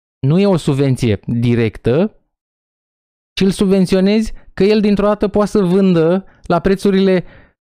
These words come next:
cu care erau înainte importate. Dar el nu face va-, uh, n-ar fi făcut valoare,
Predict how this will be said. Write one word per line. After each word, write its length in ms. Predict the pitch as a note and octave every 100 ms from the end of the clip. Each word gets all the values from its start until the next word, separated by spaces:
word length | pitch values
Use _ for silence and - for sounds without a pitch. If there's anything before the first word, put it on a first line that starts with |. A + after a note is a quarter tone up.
| _ _ -
cu 60 | D#3+
care 360 | F#3 F#3 F3+ F3 D3+
erau 340 | E3 E3 F#3
înainte 320 | F#3+ F#3 F#3
importate. 680 | F#3+ F3+ F3 F3 E3 - G2 - _ _ _ _ _ _ -
Dar 140 | C3 C3
el 540 | C3 C#3+ D#3 D3 C3 -
nu 280 | C#3+ F#3
face 420 | G3 G3 E3 D3 B2+
va-, 760 | C3 B2+ B2+ B2+ C3 B2 B2 B2
uh, 60 | C3 C3+ C3+
n-ar 280 | - D#3 F3
fi 120 | F#3+
făcut 240 | E3 D3+
valoare, 720 | C3+ C3+ B2+ B2+ A#2 G#2+ F#2+